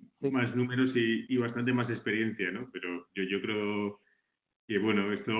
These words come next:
Speaker 2: aunque sea en otro contexto, ¿no? Ya lo decía Churchill, que no debemos dejar pasar una buena crisis. Bueno, esto ha sido una crisis tremenda, pero yo creo que sí que nos tiene que hacer replantearnos ciertas formas de trabajar. Igual que, no sé, pasamos de la máquina de escribir al ordenador, ¿no? O del folio de la historia electrónica.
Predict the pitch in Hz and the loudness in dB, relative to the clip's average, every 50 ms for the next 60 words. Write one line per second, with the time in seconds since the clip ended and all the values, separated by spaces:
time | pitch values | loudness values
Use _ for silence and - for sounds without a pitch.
0 | 113 - 117 - - 117 113 123 123 127 131 127 127 123 127 123 120 120 120 120 | 0 -2 -2 -2 -2 -2 2 4 6 6 6 6 6 6 4 6 6 4 4 2
1 | 120 113 113 143 135 131 127 123 135 139 131 123 120 123 117 - - 117 - - | 2 2 2 2 2 2 2 2 4 4 4 6 4 4 2 2 0 -2 -2 0
2 | - 123 - - 120 - 110 101 110 113 123 120 127 123 123 120 123 123 113 113 | -2 -4 -2 -4 -4 -4 -4 -2 -2 0 0 2 2 2 2 2 2 0 0 -2
3 | - - 120 120 113 - - 117 117 123 120 117 113 107 101 104 113 113 110 110 | -2 -2 -2 -2 -2 -2 -4 -4 -2 0 0 0 0 0 -2 0 0 0 0 0
4 | - 120 120 117 120 - 120 127 131 127 - 107 98 90 - - - 92 92 - | -2 -4 -6 -6 -6 -4 -4 -4 -4 -4 -4 -6 -6 -6 -8 -12 -16 -20 -16 -12
5 | - 101 101 107 104 101 98 92 98 95 104 107 92 - - 107 104 101 104 110 | -10 -8 -6 -4 -2 -2 -2 -2 -4 -6 -8 -8 -8 -6 -4 -2 -2 -2 -2 -4
6 | 117 120 - 104 98 92 95 92 95 101 95 101 92 - - - 98 92 90 - | -4 -4 -2 0 2 2 2 2 0 0 -2 -2 -4 -6 -6 -8 -8 -8 -8 -8
7 | 92 90 90 87 - 90 - - 92 - 98 - 104 95 90 87 - 90 85 - | -10 -12 -10 -10 -12 -12 -12 -12 -12 -12 -12 -10 -10 -10 -12 -10 -10 -12 -12 -12
8 | - 92 92 92 - - _ _ _ _ _ _ _ _ _ _ _ _ - 117 | -12 -16 -16 -16 -18 -20 _ _ _ _ _ _ _ _ _ _ _ _ -4 -2
9 | 98 110 104 98 - 104 104 98 92 90 90 87 87 87 - 160 151 135 104 98 | -2 -2 -2 -2 -2 -2 -2 -2 -2 -2 -4 -6 -8 -6 -4 -4 -2 -2 0 0
10 | 92 90 98 107 101 - 113 107 107 104 107 107 104 101 110 101 113 110 107 - | 0 0 0 -2 -2 0 0 2 2 2 2 2 2 0 -2 -2 -4 -4 -4 -4
11 | 98 - 117 117 113 104 107 107 110 107 104 - - 113 110 104 - - - 107 | -6 -4 -2 -2 -2 -2 -2 -4 -4 -6 -6 -8 -6 -4 -4 -4 -4 -4 -6 -4
12 | 107 107 104 101 104 101 104 104 101 101 110 131 143 147 - 113 117 135 139 135 | -2 0 0 0 0 0 0 0 0 0 0 0 0 -2 -2 -2 -2 0 2 2
13 | 123 110 104 95 95 - - 113 110 110 110 104 101 98 92 - 104 104 104 107 | 2 2 0 -2 -4 -6 -6 -4 -2 -2 0 0 0 0 -2 -2 -4 -4 -2 -2
14 | 104 98 - 113 117 113 117 113 113 123 131 131 | -4 -4 -4 -6 -6 -6 -6 -6 -6 -6 -6 -8